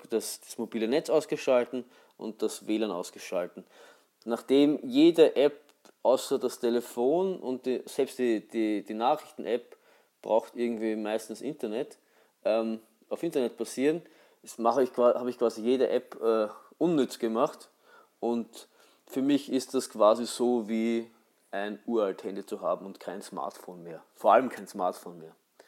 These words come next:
Ich habe mir, also die Herausforderungen, die ich, die ich da hab, hatte oder noch immer hab, war erstens einmal, ähm,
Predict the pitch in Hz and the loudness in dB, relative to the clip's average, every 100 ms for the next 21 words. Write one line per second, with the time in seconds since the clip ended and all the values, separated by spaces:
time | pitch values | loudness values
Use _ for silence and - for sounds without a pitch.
0 | _ _ _ - - _ _ - 147 156 | _ _ _ -20 -20 _ _ -2 8 8
1 | 156 165 156 - - _ - - 80 95 | 10 8 8 6 -20 _ -12 -12 -12 -10
2 | - 147 - - - 143 131 131 180 - | -2 0 -2 -6 -6 -2 6 8 6 6
3 | 180 175 175 170 165 147 143 139 - - | 4 4 2 0 0 2 2 0 -6 -10
4 | 127 - 123 113 110 151 196 - - 151 | -8 2 4 6 8 8 6 0 0 0
5 | - 175 131 123 117 117 - 113 110 131 | 2 2 4 4 4 0 -14 -8 -4 -2
6 | 120 104 123 156 139 127 120 120 - - | 0 4 4 4 2 2 4 0 -4 -20
7 | - - - - _ _ - 135 151 156 | -20 -20 -20 -20 _ _ 2 6 6 6
8 | 147 147 139 127 127 113 _ _ _ - | 2 4 6 8 6 2 _ _ _ -2
9 | 117 131 131 131 | 4 4 4 0